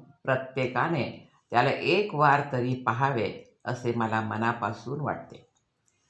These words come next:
मंदिरामध्ये मुक्त द्वार असावे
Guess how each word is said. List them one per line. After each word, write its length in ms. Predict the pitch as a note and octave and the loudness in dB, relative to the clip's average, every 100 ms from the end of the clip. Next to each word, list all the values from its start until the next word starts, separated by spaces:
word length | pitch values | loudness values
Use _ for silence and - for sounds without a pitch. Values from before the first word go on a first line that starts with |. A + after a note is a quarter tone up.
| _ _ _ _ | _ _ _ _
मंदिरामध्ये 1200 | C#3+ D#3+ E3 F3 G#3 A#3 G3+ B2 C#3 A#2+ - - - - | 0 2 4 6 6 6 2 0 0 0 -2 -10 -16 -6
मुक्त 360 | F3 - - | -4 -4 -2
द्वार 340 | G3+ C#3 C#3 B2 | -2 4 6 6
असावे 440 | A#2 - D2+ - | 4 0 -2 -2